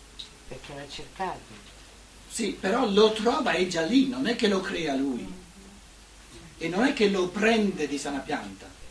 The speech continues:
Speaker 2: lo trova. Quindi in questo trovare c'è un, resta una componente di passività. Le due categorie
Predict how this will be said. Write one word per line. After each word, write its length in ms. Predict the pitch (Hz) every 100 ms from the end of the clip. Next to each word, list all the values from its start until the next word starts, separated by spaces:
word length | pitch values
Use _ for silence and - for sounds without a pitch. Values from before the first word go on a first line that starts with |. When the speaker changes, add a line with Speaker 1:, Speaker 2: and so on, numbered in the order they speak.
| -
Speaker 2:
lo 140 | - 208
trova. 560 | 190 151 135 135 139 - - - - - - - -
Quindi 260 | 233 208 190
in 80 |
questo 340 | 196 262 - 196
trovare 580 | 196 190 175 143 127 135
c'è 400 | - 285 320 - 220 226 - - - -
un, 300 | - 156 143 131 -
resta 320 | 208 254 180
una 140 | 175
componente 520 | 170 196 190 214 277 156
di 80 | 139
passività. 680 | - - 117 117 170 - - - - - - - - - - - - - - - - - - - - - - - - - - - - - - - - - - - - - - - -
Le 160 | 151
due 260 | 180 277 -
categorie 680 | 247 220 202 190 180 113